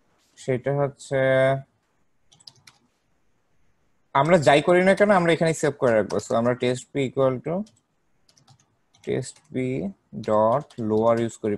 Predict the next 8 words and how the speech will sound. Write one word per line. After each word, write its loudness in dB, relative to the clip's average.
প্রথমে। -8
Lower 6
use -2
করলে 0
কি -2
হবে? -2
সবগুলো 2
হচ্ছে -2